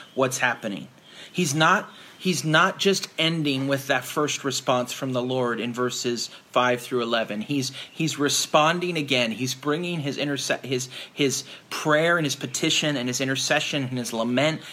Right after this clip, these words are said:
and his complaint and his questions to God yet again. Um, and, and what we see here is that this is an act of faith to, to, to come to God, go to God yet again with, with our questions,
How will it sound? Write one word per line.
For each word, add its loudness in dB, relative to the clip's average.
and 0
his 0
complaint -2
and -4
his -4
questions -2
to -2
God 2
yet 2
again. 0
Um, 0
and, 0
and 2
what 4
we 2
see 2
here 6
is 0
that 0
this 4
is 0
an 4
act -2
of -2
faith -2
to, 0
to, -2
to -2
come 2
to 0
God, 2
go 4
to 6
God 2
yet 4
again 0
with, -6
with 2
our 4
questions, 0